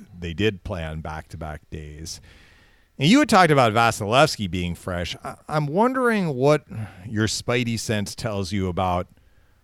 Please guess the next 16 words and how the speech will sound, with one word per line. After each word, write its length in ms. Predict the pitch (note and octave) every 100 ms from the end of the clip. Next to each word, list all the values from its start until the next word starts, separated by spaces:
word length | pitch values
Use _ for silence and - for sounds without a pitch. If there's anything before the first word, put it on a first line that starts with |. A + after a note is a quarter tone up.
| -
Khudobin, 920 | - A2 A2+ B2 A#2+ G2+ G2 F2+ F2+ - _ _ _ _ -
who 160 | A2
is 100 | G2+
thirty-four, 960 | - A#2+ B2+ C3+ - G2 E2+ E2 E2 - _ - - _ _ _ -
potentially 560 | A2 - B2+ A#2+ A2 G2
playing 520 | - A2+ G#2 G#2 G2
in 160 | F#2 E2
both 400 | G2 G2 G2 G2
ends 520 | F#2 F2+ F2 E2+ - _
of 180 | F#2+ E2+
the 80 | E2
back-to-back, 760 | F2+ F2+ - - E2 F#2 E2
assuming 480 | E2+ - D3 A#2 G2
Bishop 520 | D2+ G#2+ - F#2 -
is 280 | G2+ E2 -
not 340 | G2+ F#2+ F2+